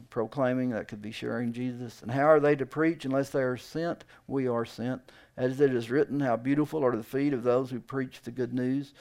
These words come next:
But they have not all obeyed the gospel, for Isaiah says, "Lord,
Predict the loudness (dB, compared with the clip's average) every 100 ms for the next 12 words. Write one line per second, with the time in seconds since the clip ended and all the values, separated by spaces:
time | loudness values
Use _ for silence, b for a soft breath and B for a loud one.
0 | b b _ 4 6 6 6 6 8 10
1 | 10 8 8 8 6 2 8 8 6 2
2 | 0 2 4 4 4 2 2 2 4 4
3 | 6 6 6 2